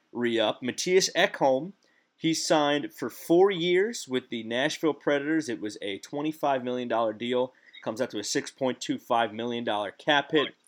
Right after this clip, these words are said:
He, that kicks in next year as well. He was probably gonna be maybe one of the most sought-after defensemen, maybe the def-, number one defenseman, maybe available at the deadline. And Nashville said, "No thanks." They lock him up for another four years after this one.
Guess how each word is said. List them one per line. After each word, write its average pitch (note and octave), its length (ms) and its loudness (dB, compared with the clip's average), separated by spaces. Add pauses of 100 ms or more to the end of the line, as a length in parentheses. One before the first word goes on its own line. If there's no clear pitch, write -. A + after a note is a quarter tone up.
(600)
He, G3 340 -2
that C3+ 240 4
kicks - 260 -2
in B2 100 -2
next A#2 280 -2
year A2 140 -4
as G2+ 140 -8
well. A#2+ 340 2
He G#3 200 -4
was B3 180 -4
probably G#3 600 0
gonna D3 240 -2
be D3 460 -4 (680)
maybe C#3+ 400 4
one C#3 140 4
of B2+ 60 0
the B2+ 60 4
most B2 320 0
sought-after A#2 1160 2 (260)
defensemen, B2 680 -2
maybe A2 220 -2
the A2 520 -2
def-, A2 220 -6
number G#2+ 300 -4
one G#2+ 180 -2
defenseman, G#2 520 -8
maybe A2+ 240 -4
available G#2+ 480 -2
at - 60 -20
the - 160 -6
deadline. G2+ 440 -4 (320)
And A2 160 -6
Nashville C3+ 380 2
said, G#2+ 260 2
"No G#2 160 -2
thanks." D#3 400 4
They G#2+ 100 0
lock A2 300 0
him A2+ 100 -4
up A2 160 -2
for A2 80 -8
another G#2 240 -4
four C#3 320 0
years B2 320 0
after G#2 300 -4
this B2 260 0
one. C#3 300 0